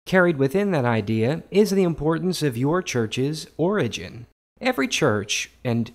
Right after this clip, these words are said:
every organization has an origin point, some place in time where you can point to the body starting. The Church of the Bible has an origin too.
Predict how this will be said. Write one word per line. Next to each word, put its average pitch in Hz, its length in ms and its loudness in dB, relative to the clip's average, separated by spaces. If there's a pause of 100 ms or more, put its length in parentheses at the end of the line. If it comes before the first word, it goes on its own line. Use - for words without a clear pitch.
(100)
every 139 240 2
organization 123 1040 0
has 151 420 -2
an 147 180 0
origin 113 600 -2
point, 131 580 -4
some 147 260 0
place 135 400 -2
in 160 140 -4
time 113 400 -2
where 110 120 -2
you 127 120 0
can 139 180 -2
point 120 360 -2
to 123 80 -6
the 113 100 -2
body 117 680 -2
starting. 131 640 -4 (140)
The 120 80 -6
Church 180 260 0
of 123 120 -4
the 131 60 2
Bible 117 520 0
has 120 260 0
an 120 60 0
origin 110 500 0
too. 98 480 -4